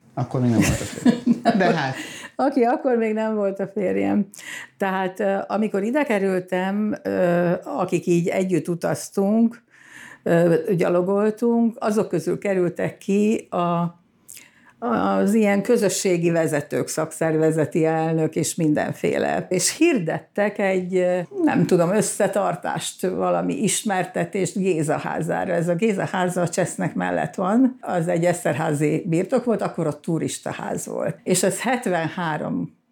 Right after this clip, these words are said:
Speaker 2: koratavaszán volt, és akkor engem elküldtek oda.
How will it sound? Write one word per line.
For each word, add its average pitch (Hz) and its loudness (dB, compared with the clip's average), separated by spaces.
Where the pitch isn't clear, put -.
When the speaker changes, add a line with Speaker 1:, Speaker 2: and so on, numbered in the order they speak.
Speaker 2:
koratavaszán - -4
volt, 262 0
és 240 2
akkor 285 0
engem 165 0
elküldtek 147 -4
oda. - -6